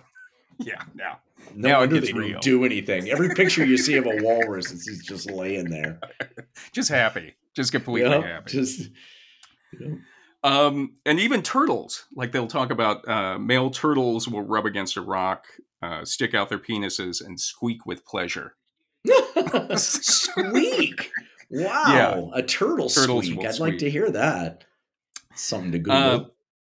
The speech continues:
Speaker 1: and a study in two thousand ten in Florida observed that ground squirrels, uh, masturbating to ejaculation,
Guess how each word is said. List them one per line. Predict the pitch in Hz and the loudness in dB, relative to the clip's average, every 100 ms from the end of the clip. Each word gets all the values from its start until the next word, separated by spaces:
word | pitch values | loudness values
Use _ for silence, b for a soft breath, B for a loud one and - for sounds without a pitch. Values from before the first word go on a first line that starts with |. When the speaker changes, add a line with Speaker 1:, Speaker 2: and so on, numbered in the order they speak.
| _ _ _ | _ _ _
Speaker 1:
and | 147 143 | 2 4
a | 135 | 2
study | - 180 190 | 2 2 4
in | 170 | 0
two | 135 170 | 0 0
thousand | 160 143 139 | 0 0 -2
ten | 120 151 143 | 0 0 0
in | |
Florida | 123 143 139 135 131 | -4 -4 -2 2 2
observed | 120 117 117 113 107 | 0 0 0 0 -2
that | 101 | -2
ground | 117 135 151 | 2 4 4
squirrels, | 147 - 135 127 120 113 - - | 2 0 0 2 0 -2 -6 -6
uh, | 113 98 92 | -4 -2 -4
masturbating | - 117 127 135 123 110 110 | -2 0 2 2 2 2 0
to | - 104 | -2 -4
ejaculation, | 92 107 104 - 87 110 147 - 147 135 135 | -2 -2 -2 -4 -6 -2 -2 0 0 0 -2